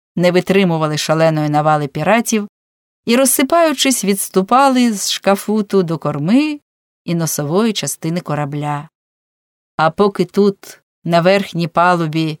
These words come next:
точився цей короткий бій, друга група корсарів увірвалась через головний люк на нижню палубу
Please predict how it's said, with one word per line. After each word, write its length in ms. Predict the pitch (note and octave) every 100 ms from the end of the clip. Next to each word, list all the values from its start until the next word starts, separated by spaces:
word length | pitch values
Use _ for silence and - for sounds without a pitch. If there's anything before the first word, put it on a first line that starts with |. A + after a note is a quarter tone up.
| _ _
точився 600 | - D#3+ - F#3 F3 -
цей 200 | D3+ -
короткий 500 | D#3 D3+ D#3 D#3 -
бій, 460 | C#3+ F3 A#3+ B3 - _ _ _ _ _ _ -
друга 480 | E3 A#3+ F#4+ D#4+ D#4
група 380 | C#4 D4 C4
корсарів 720 | B3+ B3+ A#3+ - A#3+ A#3 A3 A3 _ _ _
увірвалась 680 | - F#3 A#3 D4 F4 D#4+ C#4
через 360 | - A3+ A#3 E3+
головний 680 | D#3 A3+ A3 G#3 F#3+ E3
люк 480 | D3+ F3+ F3+ - -
на 180 | - D3+
нижню 460 | D#3 B3 D4+ C4 C4
палубу 600 | B3 B3 A#3+ G#3+ G#3+